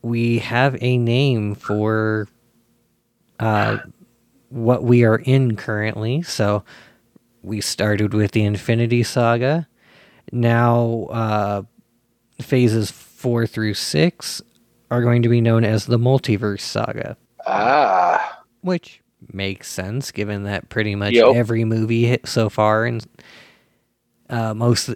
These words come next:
Speaker 1: and several of the T V shows have kind of already tapped into that.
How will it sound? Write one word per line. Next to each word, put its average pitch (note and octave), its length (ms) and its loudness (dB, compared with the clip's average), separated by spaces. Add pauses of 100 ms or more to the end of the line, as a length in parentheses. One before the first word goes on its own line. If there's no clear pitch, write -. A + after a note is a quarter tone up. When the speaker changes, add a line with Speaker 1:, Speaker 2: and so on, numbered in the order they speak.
Speaker 1:
and G#2+ 440 0
several A#2 420 2
of A2+ 100 -2
the A2+ 100 -2
T A2 180 -6
V A2 140 -2
shows A2 280 -2
have G#2+ 180 -4 (120)
kind A2+ 200 -2
of G#2 80 -4
already G#2 360 0
tapped G#2 400 -2
into G#2 300 -4
that. G#2+ 340 0